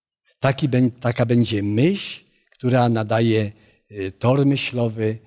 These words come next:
następnemu studium lekcji. Dziękujemy bardzo za wspólne nasze uczestnictwo. Zapraszamy was serdecznie, abyście się też przyłączyli do naszej modlitwy.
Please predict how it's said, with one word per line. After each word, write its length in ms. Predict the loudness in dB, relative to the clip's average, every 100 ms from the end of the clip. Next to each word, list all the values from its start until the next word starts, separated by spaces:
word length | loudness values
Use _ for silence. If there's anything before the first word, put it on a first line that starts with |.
| _ _
następnemu 880 | -6 -6 -4 -6 -8 -12 -10 -10 -12
studium 680 | -14 -14 -16 -16 -18 -18 -20
lekcji. 600 | -20 _ -20 -20 _ _ _ _ _
Dziękujemy 560 | -4 -2 -2 -4 -4 -4
bardzo 480 | -4 -4 -4 -6 -6
za 240 | -6 -8
wspólne 480 | -10 -10 -2 0 2
nasze 280 | 0 -2 -6
uczestnictwo. 720 | -4 -4 -2 -2 -4 -6 -8 -8 -14
Zapraszamy 640 | -2 -2 0 -2 -4 -14 -10
was 180 | -8 -6
serdecznie, 580 | -8 -6 -6 -6 -6 -8
abyście 340 | -6 -10 -10
się 160 | -12 -14
też 220 | -14 -14
przyłączyli 600 | -14 -16 -12 -10 -10 -12
do 100 | -12
naszej 420 | -12 -12 -14 -18
modlitwy. 640 | -20 _ -18 -16 -18 -18